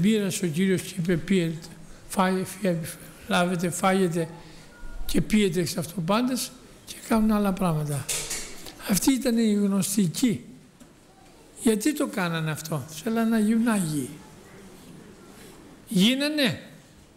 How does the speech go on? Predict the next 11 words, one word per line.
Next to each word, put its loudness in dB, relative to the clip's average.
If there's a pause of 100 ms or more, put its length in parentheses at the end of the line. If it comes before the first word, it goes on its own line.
(2750)
Όχι 2
μόνο 4
δεν 2
αγιάσανε, 2
αλλά -2
ξεπαγιάσανε. 0 (1900)
Γίνανε 2
χειρότεροι 2
από 0
ό,τι 2
ήτανε. -2